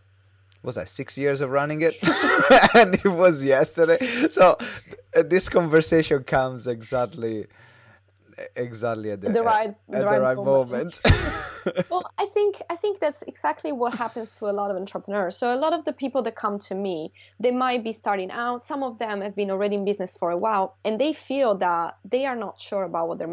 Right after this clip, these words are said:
Speaker 2: message is. And they
Speaker 1: Mm.
Speaker 2: go exactly through what you described. And I think that to have that message is also somehow connected to your purpose as well.
Speaker 1: Mm-hmm.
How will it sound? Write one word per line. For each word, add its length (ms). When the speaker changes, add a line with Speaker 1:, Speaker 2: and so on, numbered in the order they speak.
Speaker 2:
message 260
is. 200
And 120
they 100
Speaker 1:
Mm. 100
Speaker 2:
go 60
exactly 420
through 400
what 220
you 120
described. 600
And 120
I 60
think 300
that 380
to 120
have 340
that 180
message 720
is 160
also 260
somehow 420
connected 520
to 120
your 120
purpose 480
as 160
well. 260
Speaker 1:
Mm-hmm. 80